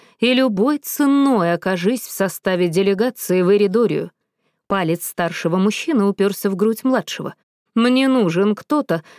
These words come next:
кто будет приглядывать за леди Мираньей». «Да, господин», склонил тот голову.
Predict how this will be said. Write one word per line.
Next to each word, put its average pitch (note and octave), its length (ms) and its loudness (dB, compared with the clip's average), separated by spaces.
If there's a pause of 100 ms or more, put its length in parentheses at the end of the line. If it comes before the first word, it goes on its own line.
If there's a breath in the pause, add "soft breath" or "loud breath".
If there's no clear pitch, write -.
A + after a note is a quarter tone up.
(100)
кто - 180 0
будет A#3+ 300 0
приглядывать A#3+ 760 0
за A3 160 2
леди A3 340 2
Мираньей». E3+ 760 -2 (540)
«Да, G#3 220 0
господин», D#3+ 540 -4 (280)
склонил F3 520 -2
тот F#3+ 180 -2
голову. F3 420 -2